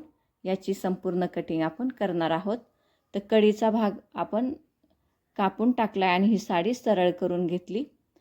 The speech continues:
इथे घ्यायचं आहे उंचीच्या दुप्पट म्हणजे सोळा अधिक सोळा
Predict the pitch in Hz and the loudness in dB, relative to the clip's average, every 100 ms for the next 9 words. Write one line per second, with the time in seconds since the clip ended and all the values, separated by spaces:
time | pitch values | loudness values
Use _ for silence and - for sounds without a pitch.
0 | _ _ 208 254 254 240 208 214 202 214 | _ _ -2 2 4 2 2 2 2 4
1 | 208 196 196 196 190 190 190 185 - 247 | 4 2 2 -2 -2 0 0 -4 -6 -6
2 | - 196 180 196 - 190 190 220 302 - | -2 0 2 0 0 2 4 4 2 -6
3 | _ _ _ _ _ - 196 220 285 - | _ _ _ _ _ -4 0 0 -2 -4
4 | - 190 190 | 2 4 4